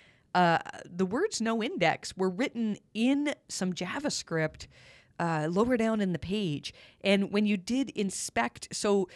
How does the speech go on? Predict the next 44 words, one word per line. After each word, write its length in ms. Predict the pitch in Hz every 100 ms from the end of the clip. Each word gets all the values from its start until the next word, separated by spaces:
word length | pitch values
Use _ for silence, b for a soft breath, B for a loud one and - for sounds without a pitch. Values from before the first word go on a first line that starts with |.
| B B
you 100 | 240
know 80 | 277
how 60 |
you 140 | 240 196
can 140 | 190
look 140 | 196
at 100 | -
the 40 | -
source 340 | - 233 233
of 80 | 202
a 60 | 202
page 380 | 202 185 180
and 100 | 170
then 120 | 175 175
you 80 |
can 160 | 170 175
use 220 | 170 170
inspect 460 | 160 151 - 180 -
element, 560 | 160 160 170 165 165 - B B -
uh, 460 | 160 151 151 139
in 340 | - 165 165 160
Chrome 460 | - 226 180 156
to 140 | 147 170
look 200 | 165 170
at 100 | 160
the 120 | 160
entire 400 | 156 214 254 170
page. 400 | - - 92 - B B B -
We 140 | 208
did 280 | 185 208 175
that. 340 | 240 269 -
We 120 | 196
did 200 | 180 190
a 180 | 185 175
control 440 | 160 175 - 294 202
F 220 | 175 -
for 100 | 170
no 220 | 165 160
index. 440 | 202 202 147 - -
And 140 | 175
sure 220 | 170 226 190
enough, 300 | 170 147 -
there 140 | 165 160
were, 360 | 160 165 160